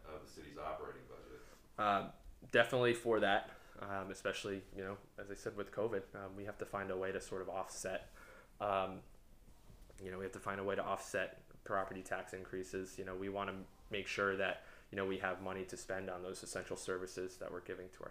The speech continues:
Speaker 2: taxpayers.
Speaker 1: The third of the proposals would, um, expand the mayor's veto authority, allow the mayor to,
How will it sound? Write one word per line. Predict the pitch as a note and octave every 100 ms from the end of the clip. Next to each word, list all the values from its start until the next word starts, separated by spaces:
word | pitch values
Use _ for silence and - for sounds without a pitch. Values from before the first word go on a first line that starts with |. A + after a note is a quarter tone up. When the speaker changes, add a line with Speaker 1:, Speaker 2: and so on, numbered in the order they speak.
| -
Speaker 2:
taxpayers. | - - F2 E2+ - - - - - - - - - - - -
Speaker 1:
The |
third | - F2+ F2 E2+ E2+
of | E2 -
the | -
proposals | - - F2+ E2 E2 D#2+
would, | E2+ E2 E2 D2 -
um, | E2 D#2 D2 D2
expand | - - G#2+ G2+
the | F#2
mayor's | F2+ F2+ E2+ -
veto | F#2 G2 G2 E2 D#2+
authority, | - E2+ D#2+ D#2 D#2
allow | D2+ D#2+ D#2
the | D#2
mayor | D2+ D2+
to, | D2+